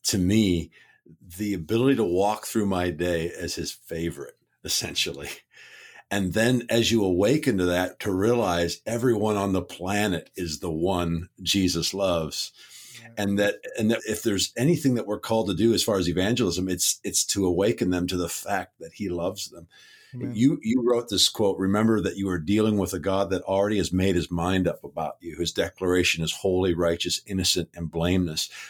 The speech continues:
Speaker 1: That's called good news. The
Speaker 2: Amen.
Speaker 1: gospel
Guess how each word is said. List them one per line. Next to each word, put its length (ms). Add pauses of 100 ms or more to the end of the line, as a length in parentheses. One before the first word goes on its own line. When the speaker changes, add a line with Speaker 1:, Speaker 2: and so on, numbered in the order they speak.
(140)
Speaker 1:
That's 240
called 440
good 260
news. 680 (240)
The 120
Speaker 2:
Amen. 100
Speaker 1:
gospel 540